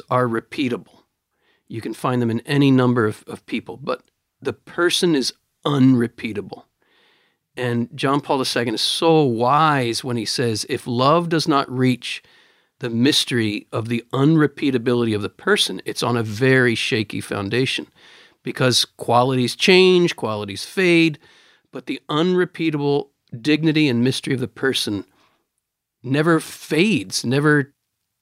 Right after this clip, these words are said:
changes. It's, it's that which is stable and enables a stable relationship. Um, and I'll just throw out one more thought here for you,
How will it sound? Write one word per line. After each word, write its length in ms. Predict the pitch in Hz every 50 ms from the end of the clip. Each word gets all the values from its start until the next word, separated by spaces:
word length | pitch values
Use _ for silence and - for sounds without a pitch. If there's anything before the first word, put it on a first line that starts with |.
| _ _
changes. 680 | - - - 160 202 226 208 147 123 104 92 - - -
It's, 260 | - 131 - - - - -
it's 240 | 135 - - - -
that 260 | - 139 151 156 -
which 200 | 156 139 - -
is 100 | 120 -
stable 560 | - - - - 156 160 190 180 147 110 107
and 160 | 113 110 117 117
enables 680 | 117 120 131 147 165 165 151 123 117 113 - - - - _ _ _ _ _ _ _ -
a 80 | -
stable 720 | - - - - - 131 135 135 139 127 120 117 - - _ _ _ _ _ _ _ _ _ _ _
relationship. 920 | - 120 117 113 113 127 143 - - - - - - - - - - _ _ _ _ _ _ _ _ _ _ _ _ _ _ -
Um, 260 | - 117 110 - - -
and 140 | 160 156 175
I'll 80 | 220
just 180 | 233 349 - -
throw 200 | - 220 180 143
out 80 | 135 135
one 260 | 123 139 151 165 165
more 160 | 160 147 165
thought 360 | - - - 120 110 - - -
here 200 | 123 110 110 107
for 320 | - - - 123 113 107
you, 260 | 107 107 107 107 -